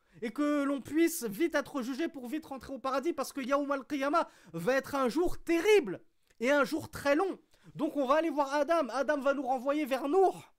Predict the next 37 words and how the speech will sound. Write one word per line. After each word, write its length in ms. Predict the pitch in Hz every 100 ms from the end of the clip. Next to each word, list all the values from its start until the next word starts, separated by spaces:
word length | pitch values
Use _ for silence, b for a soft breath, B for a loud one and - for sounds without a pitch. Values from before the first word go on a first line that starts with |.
| _ -
Il 80 |
va 100 | 214
dire, « 160 | 247 269
Nafsi, 380 | 311 320 - 302
nafsi, 520 | 302 - 349 339 - b b b
je 100 | 214
me 160 | 277
préoccupe 460 | - 294 277 339 262
de 80 | 208
ma 140 | 208
propre 360 | - 359 - 277
personne, 580 | 311 - 359 381 226 156
j'ai 200 | 208 320
péché. 560 | 330 320 392 359 - _ -
Nafsi, 440 | 240 359 - 285
nafsi, 520 | 285 320 - 359 320 - b -
allez 160 | 294
voir 260 | 254 294 294
Nour. » 320 | 349 359 - - B 180
Nour 260 | 226 320 226
va 140 | 277
nous 240 | 302 294 294
envoyer 360 | 269 285 311
vers 140 | 294 294
Ibrahim, 460 | 247 294 339 339
Ibrahim 300 | 294 277 302
va 120 | 269
nous 200 | 277 247
envoyer 240 | 277 302 302
vers 160 | 269
Moussa, 360 | 262 330 - 339
Moussa 280 | 294 294 294
va 180 | 277 277
nous 240 | 277 247
envoyer 240 | 262 277
vers 200 | 254 220 285
Isa. 440 | 349 339 320